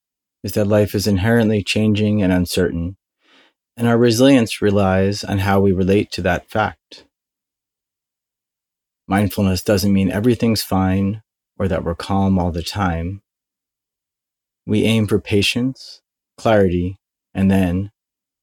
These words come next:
when it's time, skillful actions. Mindful awareness,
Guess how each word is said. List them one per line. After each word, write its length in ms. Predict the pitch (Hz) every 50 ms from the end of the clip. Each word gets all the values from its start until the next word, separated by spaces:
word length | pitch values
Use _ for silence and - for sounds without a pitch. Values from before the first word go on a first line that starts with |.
| _
when 160 | - 92 90
it's 180 | 90 90 - -
time, 500 | - 120 117 107 92 87 85 92 95 - -
skillful 580 | - - - - 104 101 95 - - 95 92 92
actions. 640 | 87 85 - - - 98 85 85 87 - - - _ _ _ _ _ _ _ _ _ _ _ _ _ _ _ _ _ _ _ _ _ _ _ _ _ _ _ _ _ _ _ _ _ _ _ _ _ _ _ _ _ _ _ _ -
Mindful 380 | 95 98 98 101 95 - 104 95
awareness, 720 | 90 90 104 123 135 117 90 87 95 98 - - - -